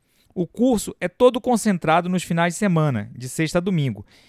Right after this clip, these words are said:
e acredito que possa arrumar alguma atividade remunerada que ajude nas minhas despesas durante os outros dias. Sei que vai ficar um pouco puxado ter atividade todos os dias da semana,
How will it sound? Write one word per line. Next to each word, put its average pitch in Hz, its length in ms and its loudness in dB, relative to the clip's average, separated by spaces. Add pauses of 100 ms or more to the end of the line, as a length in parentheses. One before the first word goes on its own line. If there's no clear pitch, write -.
(140)
e 151 120 0
acredito 180 420 0
que - 80 -6
possa 208 300 0
arrumar 175 360 4
alguma 175 240 2
atividade 156 420 0
remunerada 156 720 2 (460)
que 190 100 2
ajude 185 320 4
nas 185 160 0
minhas 170 220 0
despesas 160 460 -2
durante 165 280 -2
os 160 80 -4
outros 175 240 -2
dias. 110 400 -6 (640)
Sei 262 240 0
que 226 100 -6
vai 240 100 4
ficar 220 240 4
um 208 60 4
pouco 202 240 4
puxado 151 540 4
ter 143 140 -2
atividade 143 540 0
todos 175 260 -2
os 147 40 -2
dias 151 160 0
da 165 100 -2
semana, 131 500 -2